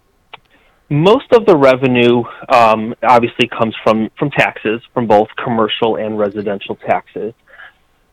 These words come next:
Uh, that's, that's most of the revenue, and then, of course, we have different, uh, fees that we collect,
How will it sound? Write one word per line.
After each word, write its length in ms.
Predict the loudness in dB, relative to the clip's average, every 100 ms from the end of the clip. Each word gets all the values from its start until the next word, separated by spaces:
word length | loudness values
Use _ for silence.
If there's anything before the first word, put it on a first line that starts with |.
| -12
Uh, 300 | -8 -6 -6 -10 _
that's, 520 | -16 -2 2 2 0 -6 -20 -20 _ _ _ _ _
that's 240 | 0 0 2
most 320 | 4 4 2
of 120 | 2
the 100 | 4
revenue, 500 | 4 4 2 0 2
and 120 | 2
then, 420 | 2 2 -2 -6 0
of 160 | 0 2
course, 220 | 0 0 0
we 100 | -4
have 300 | 2 2 2
different, 460 | -4 0 -2 -2 0
uh, 400 | 4 6 6 4 0 -14 -10
fees 500 | -4 -2 0 -2 -6 -20 -20 _ _ _ _ _
that 360 | -8 0 2 2
we 220 | -2 -6
collect, 640 | -8 -4 0 2 2 _